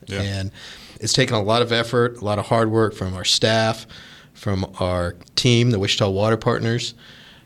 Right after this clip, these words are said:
Speaker 2: to help us get to this. And, and we've had some great cooperation with our state and federal government, um, to help us get there with the financing.
Speaker 1: Yep.
Speaker 2: And all this will ultimately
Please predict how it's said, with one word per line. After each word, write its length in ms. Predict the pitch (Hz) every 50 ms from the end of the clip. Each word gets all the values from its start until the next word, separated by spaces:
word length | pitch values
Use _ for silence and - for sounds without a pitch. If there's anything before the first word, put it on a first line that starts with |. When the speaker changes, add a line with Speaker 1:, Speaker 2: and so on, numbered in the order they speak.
| -
Speaker 2:
to 140 | - - 107
help 240 | 120 123 123 120 120
us 160 | 110 - -
get 180 | - 120 113 107
to 80 | -
this. 320 | 107 110 110 113 117 - 110
And, 240 | 107 117 113 113 -
and 140 | - 123 127
we've 140 | 139 147 143
had 160 | 170 170 160
some 300 | - - 131 110 101 - - - - - - - - - - -
great 280 | 117 117 120 131 139
cooperation 720 | 135 - 127 120 120 120 - - 113 113 117 120 - 131
with 160 | 120 117 - 107
our 160 | 98 95 92
state 360 | - - - 110 110 117 -
and 100 | 107 -
federal 260 | - 113 110 107 92
government, 600 | 95 95 101 110 123 127 143 143 147 147 - - - - _ _ _ - - - - - _ _ _
um, 340 | - 104 107 104 104 104 104
to 100 | 101 104
help 220 | 101 113 110 - 120
us 160 | 113 - -
get 220 | - 113 110 -
there 100 | 123 113
with 120 | 107 104 -
the 60 | 95
financing. 800 | - - 98 104 113 117 120 123 117 - - 135 135 143 139 - - -
Speaker 1:
Yep. 140 | 101 92 - - - - - - - _ _ - -
Speaker 2:
And 300 | 104 110 107 107 107 110
all 240 | - 120 135 156 160
this 420 | 143 143 131 135 - - - - 127
will 360 | 117 113 110 107 104 101 - - - - - _
ultimately 720 | - 120 139 135 - - 117 104 98 101 104 101 101 107 104